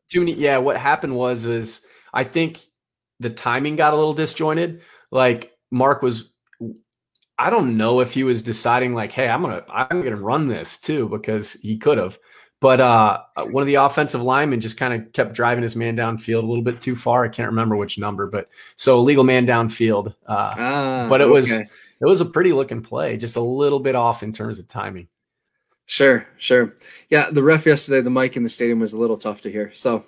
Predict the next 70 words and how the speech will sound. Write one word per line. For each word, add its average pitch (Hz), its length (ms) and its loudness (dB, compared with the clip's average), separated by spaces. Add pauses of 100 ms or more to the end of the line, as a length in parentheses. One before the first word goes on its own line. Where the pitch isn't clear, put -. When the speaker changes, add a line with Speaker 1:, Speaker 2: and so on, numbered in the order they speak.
Speaker 1:
Yeah. 120 80 0
Speaker 2:
yeah. 123 160 2 (520)
Okay. 131 460 4 (340)
Dang. 143 380 4
It, 170 240 4
I 165 60 -6
mean, 165 180 6
we've 170 160 6
been 175 160 4
calling 156 320 2
for 156 160 0
that, 120 240 0
like, 131 160 -4
a - 60 -4
Speaker 1:
I 117 60 0
know. 113 120 0
Speaker 2:
counter 151 360 2
off 131 200 -6
of 139 60 -8
this 135 160 -2
quarterback 139 460 -2
power 131 260 2
for 131 180 0
a 120 60 4
while 117 280 -4
now, 151 200 0
and 165 240 -2
they 139 80 4
finally 147 400 2
run 131 220 0
it. 123 100 -8 (480)
I 165 80 2
can't 185 220 2
imagine. 151 500 -2
I 160 100 0
can't 156 220 2
imagine 131 340 2
what 120 160 -10
Coach 127 220 0
X 127 240 -2
said 113 220 -2
up 110 180 -6
there. 120 220 0 (100)
So 160 260 -2 (100)
<laughs> - 100 -6
Speaker 1:
Oh, 143 220 4
yeah, 120 180 2
totally. 123 560 0
And 135 160 0
there's 165 180 0
a 170 120 2
couple 185 260 2
more 143 280 4
wrinkles 120 520 -2
that 113 160 -2
I 120 100 0
see 131 240 -6
de-, 110 240 -8
starting 127 400 -4
to 120 80 -4
develop 113 480 -4
and 113 100 -2
unfold 113 540 -2
with 117 100 -4
some 117 160 -4
of 110 60 -2
the 107 60 -4
successes 110 580 -6
we've 131 180 -4
had 143 360 0